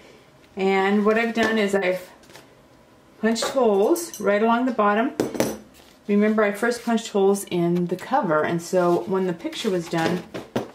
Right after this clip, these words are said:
I made sure that I lined it up and punched holes through the picture so they would all line up. Now to bind this, what you want to do is you want to get some string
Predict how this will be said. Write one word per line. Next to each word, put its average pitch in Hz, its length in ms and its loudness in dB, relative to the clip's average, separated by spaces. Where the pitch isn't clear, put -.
I 185 80 -4
made 196 280 0
sure 233 120 0
that 190 140 2
I 170 120 2
lined 165 300 0
it 247 120 0
up 202 260 -2
and 160 220 -6
punched 165 360 -8
holes 151 280 -6
through 139 200 -8
the 139 100 -10
picture - 400 -8
so - 180 -10
they 139 140 -6
would 139 140 -4
all 139 180 -2
line 139 240 -6
up. - 180 -4
Now 196 160 -2
to 190 80 0
bind 269 420 0
this, 185 380 -2
what - 100 0
you 262 140 -6
want 302 260 -2
to 202 60 0
do 180 240 4
is 180 200 -2
you 175 100 -2
want 170 220 -2
to - 40 -6
get 185 180 -2
some 254 140 -2
string 202 480 -4